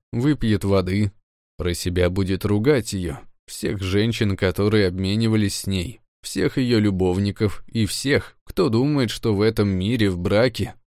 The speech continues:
уже нет никакого смысла, что можно обмануть доверие, если речь только о теле, что ничто ни с чем не связано, ни тело с душой, ни душа с телом,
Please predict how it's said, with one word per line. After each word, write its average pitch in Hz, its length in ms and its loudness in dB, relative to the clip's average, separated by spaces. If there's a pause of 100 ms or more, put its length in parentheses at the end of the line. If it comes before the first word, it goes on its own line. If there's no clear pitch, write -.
(140)
уже 92 380 0
нет 95 280 0
никакого 120 840 0
смысла, 120 680 -2 (280)
что - 260 -6
можно 92 400 2
обмануть 101 600 0
доверие, 104 680 0 (360)
если 85 500 -4
речь 98 440 -2 (120)
только 135 460 2
о 139 60 4
теле, - 520 -2 (360)
что - 260 -4
ничто 131 480 0
ни 104 160 2
с - 40 -4
чем 113 380 -2
не 107 120 0
связано, 107 760 0 (400)
ни 90 220 0
тело 104 380 2
с 113 100 -4
душой, 143 640 2 (140)
ни 160 200 -2
душа 98 480 2
с - 120 -10
телом, 107 580 0